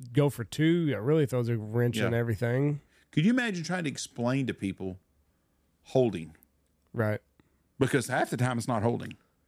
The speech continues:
Speaker 1: Yeah.
Speaker 2: Or pass interference.
Speaker 1: Yeah.
Speaker 2: Thank God we went through an, a Super Bowl game without a controversial call.
Speaker 1: Oof.
Speaker 2: There wasn't one controversial call.
Speaker 1: Nope.
Speaker 2: Refs did not play any part in this game at all.
Speaker 1: Thank God. 'Cause when they do, the Chiefs win.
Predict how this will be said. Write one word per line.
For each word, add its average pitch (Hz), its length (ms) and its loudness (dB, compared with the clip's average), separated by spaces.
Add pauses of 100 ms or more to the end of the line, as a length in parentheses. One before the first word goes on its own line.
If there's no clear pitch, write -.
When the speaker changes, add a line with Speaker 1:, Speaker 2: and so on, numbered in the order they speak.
(120)
Speaker 1:
Yeah. 107 180 0
Speaker 2:
Or 117 60 2
pass 143 300 -2
interference. 113 580 -10 (200)
Speaker 1:
Yeah. 92 240 0 (640)
Speaker 2:
Thank 185 340 -4
God 151 240 2
we 135 120 0
went 147 180 -2
through 127 180 0
an, 110 60 -4
a 127 260 -2
Super 147 260 -4
Bowl 147 200 0
game 151 240 -2
without 113 220 -2
a 101 40 -2
controversial 101 600 -4
call. 90 280 -6 (100)
Speaker 1:
Oof. - 380 0 (560)
Speaker 2:
There 139 100 4
wasn't 123 180 4
one 147 140 0
controversial 135 540 -2
call. 104 240 -2 (100)
Speaker 1:
Nope. 147 180 2
Speaker 2:
Refs - 260 2
did 131 140 -4
not 123 180 -4
play 120 180 -4
any 139 200 -2
part 127 260 -2
in 98 60 -10
this 98 140 -8
game 98 220 -4
at 92 60 -8
all. 82 200 -8
Speaker 1:
Thank 123 200 0
God. 104 320 0 (200)
'Cause 110 140 -2
when 120 160 0
they 143 120 2
do, 165 180 2
the 147 100 -2
Chiefs 143 300 -6
win. 90 300 -6